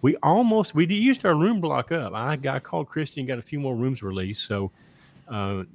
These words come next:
not only register for the event, but get your hotel room reserved so you can get that special price. And by the way, there is one hotel around there that's cheaper, but it is a flea bag.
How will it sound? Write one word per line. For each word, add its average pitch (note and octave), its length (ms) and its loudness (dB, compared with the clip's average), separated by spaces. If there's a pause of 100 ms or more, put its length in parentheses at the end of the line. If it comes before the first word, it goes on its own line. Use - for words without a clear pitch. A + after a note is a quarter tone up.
not A2+ 120 -6
only D3+ 200 0
register C#3+ 340 2
for - 160 -8
the A2+ 60 0
event, B2 280 0
but G#2+ 120 -2
get A#2+ 200 0
your B2+ 100 0
hotel C#3+ 320 -2
room A2 240 -4
reserved G2 420 -8
so - 60 -14
you A2 60 -4
can G2+ 40 -6
get A2+ 140 -2
that G#2+ 180 -6
special - 360 -4
price. A2 480 -6 (560)
And A#2 120 2
by C3+ 160 4
the E3 80 2
way, E3 140 2
there B2+ 180 2
is D3+ 200 2
one E3 180 -2
hotel D3+ 480 -2
around C#3+ 240 0
there C3+ 120 -2
that's A2 160 -4
cheaper, D#3+ 340 -2
but A2+ 200 -2
it C#3 280 0
is B2+ 340 0
a A#2+ 120 -2
flea D#3 240 2
bag. - 280 -6